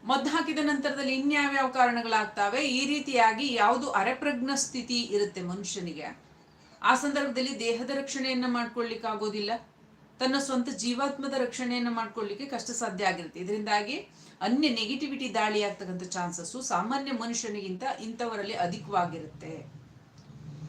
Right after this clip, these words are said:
ಹಾಗೆ ಹೆಚ್ಚಿನ ನಕಾರಾತ್ಮಕ ಜಾಗಗಳು ಇರ್ತಕ್ಕಂತಹ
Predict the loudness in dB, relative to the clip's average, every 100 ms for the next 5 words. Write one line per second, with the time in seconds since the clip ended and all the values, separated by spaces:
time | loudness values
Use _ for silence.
0 | -4 0 2 2 0 0 0 2 2 4
1 | 4 2 0 -2 2 4 6 6 2 0
2 | -2 0 0 0 -2 -4 -6 -6 -8 -2
3 | 0